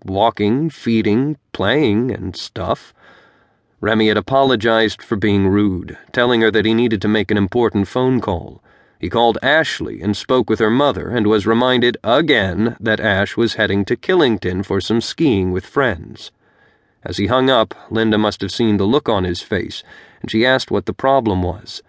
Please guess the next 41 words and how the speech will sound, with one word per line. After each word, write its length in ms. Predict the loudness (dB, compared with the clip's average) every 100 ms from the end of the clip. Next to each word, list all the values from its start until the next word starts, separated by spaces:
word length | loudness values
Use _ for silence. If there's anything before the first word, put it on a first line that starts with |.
| _ _ _ _
He 140 | -2
explained 600 | -2 -4 -4 0 2 2
that 100 | 0
the 80 | -2
person 320 | 0 0 2
who 80 | 2
normally 460 | 4 4 4 4 2
looked 240 | 2 2
after 300 | 0 2 0
Marlowe 500 | 2 4 4 4 2
when 140 | 2 2
he 80 |
was 160 | 0 0
away 320 | 0 0 -2
was 180 | -4 0
not 240 | 0 2
around. 640 | 2 2 2 0 -4 -12 -20 _ _ _ _ _ -8
Remy 280 | -4 -4
remembered 560 | -2 0 0 2 0 0
the 80 | 0
look 240 | 0 0
on 220 | 0 2
Linda's 360 | 2 2 0 -2
face 460 | -2 0 0 -2 -4
as 180 | -2
if 140 | 0 -2
she 160 | -2
were 160 | -2 -2
still 420 | -2 -2 0 0
there, 480 | 0 0 0 -2 -12
sitting 360 | -6 -2 -2 -2
in 120 | -4
front 280 | -2 -2 -2
of 120 | -4
him, 240 | -8 -12 -20 -20 _ _ _ -10
and 120 | -2
then 200 | 0 2
he 100 | 2
remembered 480 | 2 2 0 0 0
her 140 | 2
words. 640 | 2 0 -4 -10 -18 -20